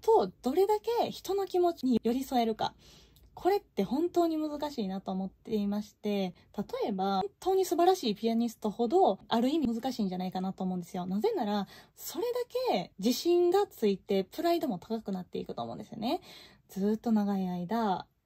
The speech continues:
音楽に向き合ってきて、自分の考え方も構築されていって、自信もついていって。で、もちろんそれは素晴らしいことなんですけれども、例えばその先生の中でこの曲のイメージはこうっていうのが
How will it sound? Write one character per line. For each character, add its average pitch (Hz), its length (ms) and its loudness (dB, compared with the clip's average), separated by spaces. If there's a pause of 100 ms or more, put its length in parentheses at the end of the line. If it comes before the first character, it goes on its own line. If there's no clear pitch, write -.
(300)
音 196 120 -2
楽 180 240 -6
に 190 140 0
向 196 140 0
き - 140 -6
合 185 60 -2
っ - 20 -8
て 185 120 -6
き - 60 -20
て、 190 80 0
自 180 120 -2
分 202 100 0
の 202 120 -2
考 240 300 0
え 226 120 2
方 220 220 -4
も 190 120 0
構 196 220 -4
築 - 260 -10
さ 196 140 -4
れ 185 80 -8
て 196 120 -2
い - 20 -4
っ - 20 -4
て、 190 120 -8
自 180 120 -2
信 240 240 2
も 214 120 2
つ 190 140 -8
い 180 80 -4
て 180 140 -8
い 180 60 -2
っ 175 40 -6
て。 180 340 -8 (380)
で、 302 60 -8
も 294 140 -4
ち 466 100 -4
ろ 359 100 0
ん 269 60 0
そ 285 100 -6
れ 294 60 0
は 294 60 -2
素 294 120 -10
晴 311 140 0
ら 339 60 -2
し - 160 -10
い 196 60 0
こ 196 100 -6
と 190 100 -8
な 180 140 -4
ん - 20 -4
で 180 100 -4
す - 120 -18
け 202 100 -6
れ 190 100 -4
ど 180 120 -4
も、 208 280 2
例 453 140 4
え 311 60 4
ば 277 80 0
そ 285 100 -4
の 277 100 -2
先 349 220 4
生 269 140 -4
の 226 100 0
中 214 220 0
で 214 100 2
こ - 160 -4
の 349 160 4
曲 339 320 0
の 311 240 0 (340)
イ 226 140 4
メ 277 200 2
ー 247 40 4
ジ 196 140 0
は 185 140 2
こ 254 280 4
う 185 60 -8
っ - 20 -20
て - 160 -4
い 196 60 4
う 190 40 0
の 190 100 -4
が 190 300 -2